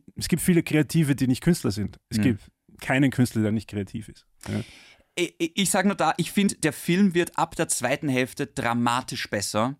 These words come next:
Speaker 2: wenn
Speaker 1: Als
Speaker 2: es
Speaker 1: Un-, als Unterhaltungspiece, es sind mehr Beats drinnen, ja.
Speaker 2: wenn es
Speaker 1: Aber
Speaker 2: weggeht
Speaker 1: als Character
Speaker 2: von
Speaker 1: Building finde ich da, den Anfang genauso wichtig, ja.
Speaker 2: Ich
Speaker 1: Also
Speaker 2: verstehe, dass das wichtig ist und natürlich denkt sich Steven Spielberg, „Nein, das, meine Mutter hat mich geprägt und mein Onkel hat mich geprägt und mein Fa-“,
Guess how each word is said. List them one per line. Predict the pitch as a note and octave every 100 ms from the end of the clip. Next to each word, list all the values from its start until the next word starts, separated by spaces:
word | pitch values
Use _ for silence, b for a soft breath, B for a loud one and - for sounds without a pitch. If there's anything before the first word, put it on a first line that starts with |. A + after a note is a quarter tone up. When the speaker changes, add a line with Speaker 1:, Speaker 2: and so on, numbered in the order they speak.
| _
Speaker 2:
wenn | G#3+
Speaker 1:
Als | G3
Speaker 2:
es | E3 E3+
Speaker 1:
Un-, | -
als | D3+
Unterhaltungspiece, | C#3+ - G#2+ A2+ C#3+ C3+ - C#3 C3+ B2+
es | -
sind | B2
mehr | A#2+
Beats | G2+ A#2 C3+ -
drinnen, | A2 B2+ C3+ A#2+
ja. | G#2+ A2
Speaker 2:
wenn | A#2+ B2
es | B2+ A2+
Speaker 1:
Aber | A#2+
Speaker 2:
weggeht | B2+
Speaker 1:
als | D3 -
Character | D3 D3 A#3+ A#3+
Speaker 2:
von | -
Speaker 1:
Building | F3 F3 E3+ F3+
finde | E3+ D#3 D3
ich | C#3 - _ _
da, | C#3+
den | - B2
Anfang | A2 A#2 B2
genauso | A2+ G2+ G#2 G2+
wichtig, | F2+ - - -
ja. | G2+ A2 -
Speaker 2:
Ich | -
Speaker 1:
Also | A2
Speaker 2:
verstehe, | D3+ D#3+
dass | D#3 D3
das | B2
wichtig | B2+ - D#3
ist | C3+ B2+
und |
natürlich | B2+ C3 C3 B2
denkt | A#2+
sich | B2
Steven | A2+ A#2+ A#2+
Spielberg, | B2+ A#2 B2
„Nein, | A2 A2
das, | G#2+ -
meine | G#2+ G#2+
Mutter | A#2+ B2
hat | A#2
mich | A2+ G2+
geprägt | G#2 A#2 B2 A2
und |
mein | G2 B2
Onkel | B2+ A2
hat | G2
mich | G2+
geprägt | G#2+ - G#2
und | G#2+
mein | G2+
Fa-“, | -